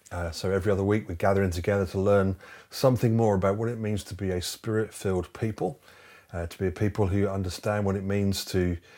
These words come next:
have the Holy Spirit living inside of them and to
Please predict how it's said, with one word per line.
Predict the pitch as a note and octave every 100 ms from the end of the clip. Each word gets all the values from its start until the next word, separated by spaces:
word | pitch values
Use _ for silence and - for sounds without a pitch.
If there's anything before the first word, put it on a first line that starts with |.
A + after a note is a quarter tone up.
| -
have | - F2+
the |
Holy | F#2 G2+
Spirit | G2 - G2+
living | F#2+ G2 G#2
inside | G2+ F#2+ - G#2 G2+ F#2+
of | - G#2 G2 - G#2+
them | F#2+ G2 G#2+ G2
and | F#2+ F2+
to | - F#2+ F2